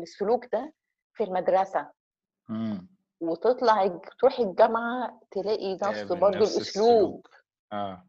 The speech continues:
Speaker 1: نفس السلوك. فأنت
Speaker 2: إمم.
Speaker 1: عندك، أنت، أنت في صدمات صغيّرة كده عمّالة
Speaker 2: إمم.
Speaker 1: تتراكم فوق بعضها وتتبني فوق بعضها البعض.
Speaker 2: آه،
Speaker 1: فده
Speaker 2: ده
Speaker 1: ليه
Speaker 2: معناه إنه
Speaker 1: أكيد
Speaker 2: ممكن
Speaker 1: ليه
Speaker 2: الإنسان ي-، يقابل أكتر من،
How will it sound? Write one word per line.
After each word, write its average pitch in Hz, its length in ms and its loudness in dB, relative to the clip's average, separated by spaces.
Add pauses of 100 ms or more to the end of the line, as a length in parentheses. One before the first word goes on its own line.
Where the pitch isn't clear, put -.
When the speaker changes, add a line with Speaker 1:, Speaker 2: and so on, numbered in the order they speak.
Speaker 1:
نفس 202 280 -4
السلوك. 185 460 -2
فأنت 202 400 -6
Speaker 2:
إمم. 180 140 2
Speaker 1:
عندك، 247 600 -8
أنت، 190 200 -10
أنت 175 600 -8
في 247 320 -8 (560)
صدمات 196 560 2
صغيّرة 190 800 4
كده 208 360 -6 (100)
عمّالة 175 460 -2
Speaker 2:
إمم. 208 140 -2
Speaker 1:
تتراكم 214 600 2
فوق - 360 -4
بعضها 185 460 -2
وتتبني 208 480 -4
فوق - 220 -6
بعضها 185 600 -4 (880)
البعض. 156 420 -2 (1000)
Speaker 2:
آه، 135 300 8
Speaker 1:
فده 220 60 8
Speaker 2:
ده 240 80 6
Speaker 1:
ليه 247 60 4
Speaker 2:
معناه 143 180 4
إنه 160 140 2
Speaker 1:
أكيد 156 120 6
Speaker 2:
ممكن - 180 4
Speaker 1:
ليه - 40 6
Speaker 2:
الإنسان 170 360 4
ي-، 156 220 0
يقابل 160 460 4
أكتر 170 400 2
من، 160 540 2